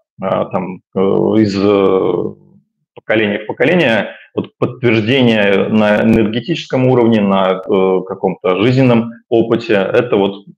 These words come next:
там бывает. И, в принципе, э, наверно, э, можно, и это тоже вариант, да, вот как буддисты, э, выстроить.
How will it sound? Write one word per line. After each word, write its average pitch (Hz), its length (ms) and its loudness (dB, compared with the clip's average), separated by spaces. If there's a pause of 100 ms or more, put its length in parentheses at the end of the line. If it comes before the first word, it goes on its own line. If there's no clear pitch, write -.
(160)
там 92 280 -8 (320)
бывает. 120 640 0
И, 110 460 0 (360)
в - 40 -20
принципе, 123 720 0 (160)
э, 110 280 2
наверно, 120 1040 2
э, 110 40 -14
можно, 98 1900 0
и 107 80 2
это 127 220 2
тоже 127 300 0
вариант, 95 460 0
да, 110 160 -2
вот 92 160 -6 (140)
как 90 140 -18 (160)
буддисты, 95 500 -4
э, 92 640 -4
выстроить. 90 600 0